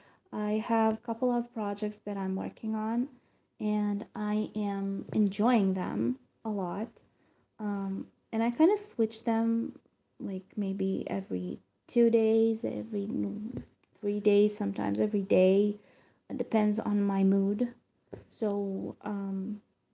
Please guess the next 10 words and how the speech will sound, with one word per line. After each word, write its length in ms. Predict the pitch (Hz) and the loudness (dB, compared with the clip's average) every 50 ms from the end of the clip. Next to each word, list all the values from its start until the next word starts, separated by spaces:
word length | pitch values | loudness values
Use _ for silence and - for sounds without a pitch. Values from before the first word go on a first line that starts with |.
| _ _ _ _ - | _ _ _ _ -2
all 140 | 226 226 233 | 0 2 4
the 80 | 226 | 4
projects 440 | - - - 214 202 214 - 202 208 - | 4 2 2 -4 -4 -4 -6 -10 -10 -8
that 100 | - 196 190 | -6 -4 -4
I'm 180 | 185 185 190 | -2 -2 -2
doing, 360 | 190 196 190 190 190 190 185 - | -2 -2 -2 0 -2 -2 -4 -4
I 140 | - 196 190 | -2 -2 0
love. 400 | 185 180 - - - - 214 220 - _ _ _ _ _ _ _ _ _ _ _ 240 | 0 0 0 -2 -2 -4 -6 -8 -10 _ _ _ _ _ _ _ _ _ _ _ -6
I'm 60 | 220 | -4
actually 460 | 214 220 214 - 240 214 208 196 196 | -4 -4 -2 0 2 2 2 0 -2